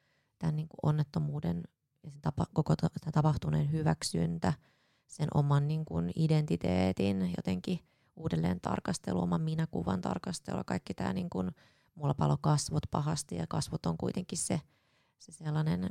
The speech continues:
minkä niin kuin muut meistä ensimmäisenä huomaa, mikä niin kuin vahvasti liittyy siihen omaan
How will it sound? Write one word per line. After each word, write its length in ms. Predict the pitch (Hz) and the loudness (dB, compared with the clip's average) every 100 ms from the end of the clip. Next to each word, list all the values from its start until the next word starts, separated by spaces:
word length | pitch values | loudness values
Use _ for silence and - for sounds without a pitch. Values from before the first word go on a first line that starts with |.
| - | -6
minkä 400 | 160 151 156 165 | -10 -10 -4 -4
niin 100 | 170 | -2
kuin 120 | 165 | -6
muut 300 | 156 156 - | -8 -10 -2
meistä 320 | 170 160 175 | 0 0 0
ensimmäisenä 420 | 170 165 170 165 | 0 0 0 0
huomaa, 400 | 160 160 160 160 | 0 0 2 0
mikä 220 | 165 170 | 0 -2
niin 80 | 180 | -2
kuin 100 | 175 | 0
vahvasti 440 | 175 165 175 180 175 | 0 0 -2 -2 0
liittyy 320 | 165 - - | 0 -2 -4
siihen 320 | - 190 175 | -2 0 0
omaan 300 | 175 175 165 | 0 -2 -4